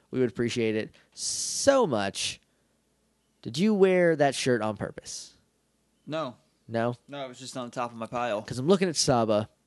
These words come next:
Speaker 1: and I'm already justifying, or trying to figure out how much blood I have to sell
Speaker 2: To be able to afford
Speaker 1: to
Speaker 2: the Legacy
Speaker 1: afford the
Speaker 2: Saba.
Speaker 1: Legacy Saba.
Speaker 2: Probably a lot of blood.
Speaker 1: Like, I have a lot of blood, and you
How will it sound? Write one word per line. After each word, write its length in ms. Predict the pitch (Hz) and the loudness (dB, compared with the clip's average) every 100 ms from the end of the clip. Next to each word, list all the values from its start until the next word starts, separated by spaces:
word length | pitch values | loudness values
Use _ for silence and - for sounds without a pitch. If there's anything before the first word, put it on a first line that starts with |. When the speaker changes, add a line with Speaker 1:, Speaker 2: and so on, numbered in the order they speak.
| _ _ _ _ _ _ _ _ | _ _ _ _ _ _ _ _
Speaker 1:
and 100 | 107 | -8
I'm 80 | 110 | 0
already 360 | 156 156 151 143 | 4 6 4 4
justifying, 760 | 143 131 - 117 123 120 113 101 - _ - | 4 2 0 0 0 2 -2 -6 -10 _ -8
or 180 | 120 | -4
trying 160 | 120 165 | 2 4
to 60 | 165 | 4
figure 220 | 175 165 | 4 4
out 80 | 143 | 4
how 80 | 147 | 2
much 160 | 123 | 0
blood 340 | 113 131 135 123 | 0 4 6 4
I 60 | |
have 200 | 120 113 | 2 0
to 100 | - | -2
sell 560 | 110 - 107 92 92 - _ _ _ _ _ _ | -2 2 2 2 -2 -6 _ _ _ _ _ _
Speaker 2:
To 80 | - | -14
be 100 | 143 | -8
able 140 | 143 139 | -8 -6
to 140 | 139 | -8
afford 300 | 131 143 131 | -8 -6 0
Speaker 1:
to 80 | 131 | 4
Speaker 2:
the 80 | 123 | 4
Legacy 160 | 127 | 2
Speaker 1:
afford 280 | 127 143 139 131 | 4 6 6 6
the 60 | |
Speaker 2:
Saba. 100 | 131 | 4
Speaker 1:
Legacy 380 | 131 127 117 120 | 4 4 2 -2
Saba. 500 | 107 104 98 - 117 - _ _ _ _ _ _ _ _ _ _ _ _ _ _ _ | -2 -2 0 -4 -6 -10 _ _ _ _ _ _ _ _ _ _ _ _ _ _ _
Speaker 2:
Probably 220 | 131 123 | -4 -2
a 60 | 107 | -2
lot 180 | 104 90 | -4 -8
of 100 | - | -14
blood. 200 | - - | -18 0
Speaker 1:
Like, 120 | 185 | 2
I 80 | 226 | 4
have 200 | 254 180 | 4 4
a 60 | 160 | 4
lot 280 | 147 135 123 | 4 4 0
of 140 | 104 | 2
blood, 240 | 123 117 | 4 4
and 120 | 110 | 2
you 60 | 147 | 2